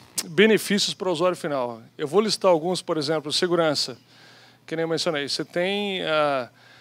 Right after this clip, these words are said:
guidelines que a G C M A faz de segurança que são, assim, bem rigorosos. Então, isso dá uma certa garantia.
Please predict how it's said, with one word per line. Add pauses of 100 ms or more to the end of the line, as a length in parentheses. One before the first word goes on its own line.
(220)
guidelines
que
a
G
C
M
A
faz
de
segurança
que
são,
assim,
bem
rigorosos.
Então,
isso
dá
uma
certa
garantia.